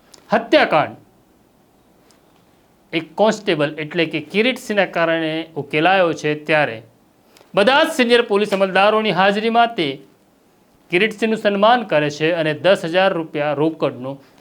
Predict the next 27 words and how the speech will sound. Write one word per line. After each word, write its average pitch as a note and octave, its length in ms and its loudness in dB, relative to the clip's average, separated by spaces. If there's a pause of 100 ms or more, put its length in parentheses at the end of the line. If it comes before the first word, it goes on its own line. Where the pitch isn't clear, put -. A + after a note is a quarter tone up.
(280)
પુરસ્કાર G#3+ 540 2
આપે G3+ 300 0
છે. A3+ 200 -8 (720)
તો G#3 60 4
આ B3 240 6
સ્થિતિ C4+ 520 0
છે B3+ 260 4
આપણા G3+ 360 4
શહેરની, A3+ 540 2
આ F#3+ 120 4
સ્થિતિ F3 400 -6
છે A3 180 0
આપણા F#3 440 0 (300)
રાજ્યની. G#3+ 600 2
એટલે A3 420 2
જ - 120 -6 (580)
જો C4 120 4
તમારા A3+ 300 4
ઘરમાં G#3+ 600 2 (460)
તમારા E3+ 280 4
વડીલો G#3+ 380 4
એકલા G3+ 360 2
રહેતા G3 280 4
હોય A3 240 4
તો D#3 120 -4
તેમની E3 360 -6
સંભાળ F3 640 2